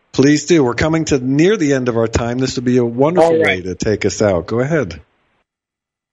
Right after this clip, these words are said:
Speaker 2: "God, grant me the serenity to accept the ones I cannot change, the courage to change the one I can,
Speaker 1: Mm.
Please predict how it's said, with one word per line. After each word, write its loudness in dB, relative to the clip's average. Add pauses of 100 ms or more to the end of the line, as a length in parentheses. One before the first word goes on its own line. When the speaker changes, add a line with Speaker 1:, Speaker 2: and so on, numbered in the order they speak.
(720)
Speaker 2:
"God, 0 (800)
grant 0
me -2
the -6 (120)
serenity -4 (180)
to 2
accept 0
the 0
ones -2
I -2
cannot -4
change, -6 (880)
the 4
courage -2 (260)
to -14 (100)
change 2 (100)
the 4
one 0
I -2
can, -4 (320)
Speaker 1:
Mm. -6